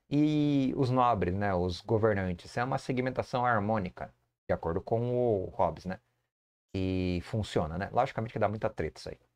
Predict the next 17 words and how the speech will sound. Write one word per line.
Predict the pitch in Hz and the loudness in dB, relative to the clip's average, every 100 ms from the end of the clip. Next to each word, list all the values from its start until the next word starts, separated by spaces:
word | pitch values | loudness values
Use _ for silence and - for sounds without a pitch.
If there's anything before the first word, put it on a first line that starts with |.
| _ _ _ _ _ _ _ _ _ _ _ _ _ _ _ | _ _ _ _ _ _ _ _ _ _ _ _ _ _ _
Mas | 110 117 | 0 0
seguindo. | - 107 85 - _ _ _ _ | 2 -2 -2 -10 _ _ _ _
Nesse | 139 160 | -2 0
sentido, | 165 120 160 139 92 _ _ _ _ _ _ - | 0 0 2 2 -2 _ _ _ _ _ _ 0
ele | 131 | 2
critica | 143 175 175 - 190 - 92 - | 2 0 0 -2 -2 0 0 2
a | 110 | 2
livre | 110 151 170 | 4 4 4
interpretação | 160 170 160 151 160 | 2 2 2 0 2
da | 151 | 2
Bíblia | 135 135 139 139 | 4 4 4 2
na | 135 | 2
reforma | 139 - 131 123 | 0 2 2 2
protestante, | 117 113 127 - 95 90 | 0 -2 -2 0 0 0
ó. | 90 - _ _ _ - | -6 -6 _ _ _ 0
Ele | |
é | 135 | 0